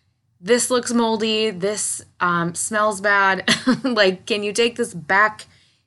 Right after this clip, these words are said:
universe? This is not what I asked for." Or, "Ooh, this is what I asked for, and I actually don't want it, and I'm just gonna respond to it with resistance because resistance is familiar." And I think that resistance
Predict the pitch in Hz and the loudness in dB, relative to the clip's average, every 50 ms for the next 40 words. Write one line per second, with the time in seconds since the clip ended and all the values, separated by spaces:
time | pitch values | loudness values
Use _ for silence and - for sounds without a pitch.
0 | _ _ - 190 208 208 208 196 185 190 185 185 180 - - - 180 170 - 185 | _ _ -6 -2 0 2 2 4 4 4 4 4 2 0 -4 -6 -6 -6 -6 -6
1 | 180 180 185 175 180 175 175 170 170 170 - - 175 175 175 - - - - - | -4 -2 -2 0 0 0 0 0 -2 -2 -2 0 -2 -2 -2 -4 -10 -14 -8 -4
2 | 180 175 170 170 - - - 208 214 208 202 196 196 185 175 - - - - _ | -2 -2 -2 -2 -4 -6 -4 -4 0 2 2 2 2 2 0 -4 -14 -20 -20 _
3 | _ _ _ _ _ 247 247 240 233 208 170 147 143 - - 202 208 185 - - | _ _ _ _ _ -2 0 0 0 0 -2 -4 -8 -10 -6 -4 -4 -4 -4 -6
4 | - 220 214 202 190 190 202 196 190 185 - 185 180 175 175 - - - - 185 | -2 -2 -2 -2 0 -2 -2 0 0 0 0 0 -2 -2 -4 -6 -10 -8 -6 -4
5 | 180 180 175 175 175 165 165 160 165 - - 262 262 254 - - - 254 226 185 | -2 -2 -2 -2 -4 -6 -6 -8 -10 -6 -4 -4 -4 -4 -6 -4 -2 -2 0 0
6 | 190 175 170 170 170 170 165 165 170 185 233 262 262 269 269 269 - - - - | -2 -2 -4 -6 -8 -14 -10 -6 -4 -2 -2 0 0 0 0 -2 -4 -8 -14 -16
7 | _ _ _ _ _ _ _ _ 180 175 175 175 170 175 175 175 185 175 180 - | _ _ _ _ _ _ _ _ -4 -4 -2 0 0 0 0 -2 -2 -4 -4 -6
8 | 190 175 175 165 165 170 147 - - - 170 165 165 170 165 - 185 175 170 170 | -6 -4 -4 -4 -4 -6 -6 -6 -8 -6 -4 -2 -2 -4 -4 -4 -2 -2 -2 -2
9 | - - 170 165 165 196 190 180 185 226 202 - - 190 165 160 170 - - - | -2 -4 -6 -6 -4 -4 -4 -4 -4 -6 -8 -8 -8 -8 -8 -8 -12 -16 -18 -12
10 | - 180 175 175 - 165 160 160 160 156 - - - _ _ _ _ _ _ _ | -10 -10 -10 -8 -8 -8 -8 -8 -8 -8 -12 -14 -14 _ _ _ _ _ _ _
11 | _ _ _ _ _ _ 185 185 170 208 208 - - 220 202 180 202 196 180 - | _ _ _ _ _ _ -2 -2 -2 -2 -6 -8 -8 -8 -8 -6 -6 -6 -6 -6
12 | - - 180 175 185 185 175 151 156 - - 175 175 - _ _ _ 180 175 170 | -6 -6 -6 -4 -2 -4 -4 -4 -6 -8 -8 -10 -12 -16 _ _ _ -4 -2 -2
13 | 165 160 160 - 170 170 170 - 247 254 269 269 - 320 285 254 247 226 180 196 | -2 -2 -4 -6 -10 -10 -8 -6 -2 -2 -2 -2 -2 -4 -2 -2 -2 -2 -2 -4
14 | 202 185 - - 214 202 185 175 | -6 -6 -8 -8 -8 -8 -10 -10